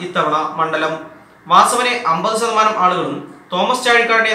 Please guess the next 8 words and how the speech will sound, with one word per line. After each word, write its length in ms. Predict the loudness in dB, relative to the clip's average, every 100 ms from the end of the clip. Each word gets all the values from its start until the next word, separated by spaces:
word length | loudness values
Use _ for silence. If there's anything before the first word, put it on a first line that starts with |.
| 2
നാൽപത് 360 | 0 2 -2 -2
ശതമാനം 340 | -2 0 -2 -2
വോട്ടർമാരും 420 | -2 -2 -2 -4 -10 -8
പിന്തുണയ്ക്കുന്നു. 640 | -6 -4 -6 -6 -6 -6 -8 -12 -18 -20 -20 -20 -20 -4
ആലപ്പുഴയിൽ 540 | 4 6 4 2 0 0 -2 0
എ 20 | 4
എ 20 | 4 4
ആരിഫിലൂടെ 440 | 0 -4 -2 -2